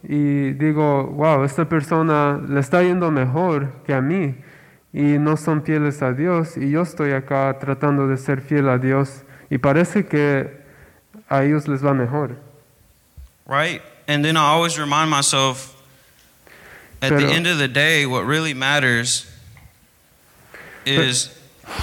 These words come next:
Speaker 1: <laughs> Pero después me recuerdo que al fin del día, lo que de verdad, verdaderamente importa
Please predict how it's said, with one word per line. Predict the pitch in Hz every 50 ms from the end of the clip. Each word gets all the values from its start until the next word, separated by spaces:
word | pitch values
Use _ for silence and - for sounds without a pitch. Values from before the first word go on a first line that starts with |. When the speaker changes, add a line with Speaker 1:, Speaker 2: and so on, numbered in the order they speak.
| - - - - - - -
Speaker 1:
<laughs> | - 170 156 - - 160 147 - - - - - - - 180 240 254 - 226 208 - - - - 139 -
Pero | - 160 165 175 160 151
después | 147 143 143 - - 165 185 196 190 180 175 170 - - - - - - - - - - - - _
me | - 151 147
recuerdo | 143 151 143 147 175 175 160 151 151 143 139 147 147 143 - - - -
que | - 151 143 139 139 139 135 131 131 127 131 - - - - - - _ _ _ _ -
al | 147 147 139
fin | - 185 196 202
del | 185 156 143
día, | 135 160 175 180 160 147 143 139 139 139 - - - - - - _ -
lo | 147 143
que | 139 151
de | 147 143
verdad, | 139 139 139 139 139 151 151 151 151 151 156
verdaderamente | 147 151 160 156 151 151 147 160 180 196 190 180 180 180 175 165 - 170 160 151 151 135
importa | 135 135 123 131 160 170 180 180 175 - 139 131 135 139